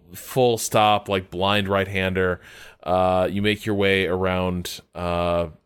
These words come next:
you know, another, another right-hander and back onto the main straight. And that is, that is a lap at Monaco. Um, it is a harrowing and exhilarating drive, but it is not historically, uh,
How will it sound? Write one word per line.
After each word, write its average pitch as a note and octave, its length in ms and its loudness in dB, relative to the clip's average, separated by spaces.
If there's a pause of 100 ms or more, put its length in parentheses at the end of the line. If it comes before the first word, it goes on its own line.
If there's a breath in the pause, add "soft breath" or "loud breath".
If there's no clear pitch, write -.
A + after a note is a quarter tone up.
(140)
you F2+ 120 -8
know, F2 240 0
another, F#2 280 0
another G2+ 520 2 (160)
right-hander F#2+ 560 0
and E2+ 80 -6
back F2 260 -2
onto E2+ 180 -4
the D#2+ 60 -6
main D#2+ 220 -6
straight. D#2 420 -4 (840 loud breath)
And A2+ 180 0
that C#3 180 4
is, D3+ 320 2
that D3+ 160 4
is F3+ 100 2
a E3 60 0
lap D#3 460 0
at D3 280 2
Monaco. C3 600 0 (260)
Um, F#2+ 580 0 (280)
it A#2 180 0
is A#2+ 680 4
a A2 280 4
harrowing C3 920 0
and G#2 400 0
exhilarating G2+ 680 0
drive, G2 380 2
but F#2 80 -2
it F2+ 100 -2
is F2 140 -4
not F#2+ 380 0
historically, A#2+ 880 0 (540 loud breath)
uh, G#2+ 280 4